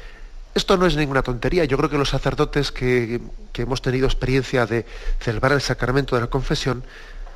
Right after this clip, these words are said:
muchas veces hemos visto como un penitente alcanza el verdadero arrepentimiento en esa conversación que tiene con el sacerdote, porque entonces, claro, entonces el sacerdote le ayuda a ver cosas que él no había visto,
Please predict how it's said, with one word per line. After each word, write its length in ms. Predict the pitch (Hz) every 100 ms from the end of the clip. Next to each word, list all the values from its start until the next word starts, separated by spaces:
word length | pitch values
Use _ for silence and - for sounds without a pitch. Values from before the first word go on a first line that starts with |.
| - -
muchas 200 | 139 160
veces 220 | 165 156
hemos 180 | 156 151
visto 360 | 156 - 147 135
como 340 | 135 123 117 - - - - - - -
un 200 | 156 147
penitente 720 | 170 156 139 165 143 135 147 - - - - - - - - -
alcanza 680 | - 120 - 220 214 - 127
el 80 | 117
verdadero 380 | 123 117 151
arrepentimiento 1000 | 139 127 - 131 120 135 151 131 147 156 - - - -
en 200 | - 139
esa 260 | 175 185 185
conversación 1000 | 156 139 131 - 127 110 151 196 170 104
que 120 | 123
tiene 240 | 123 117 110
con 160 | 113
el 40 | 107
sacerdote, 600 | 107 101 107 101 - 101
porque 160 | 113
entonces, 320 | 113 - 170 - - - - - - - -
claro, 320 | - 156 113 - - - - - - - - - - - -
entonces 340 | 139 139 135
el 160 | 143 120
sacerdote 400 | 127 131 151 147
le 80 | 127
ayuda 300 | 135 175 131
a 40 |
ver 200 | 156 156
cosas 340 | - - 170
que 140 | - 147
él 100 | 143
no 80 | 151
había 260 | 123 117
visto, 460 | 117 - - 107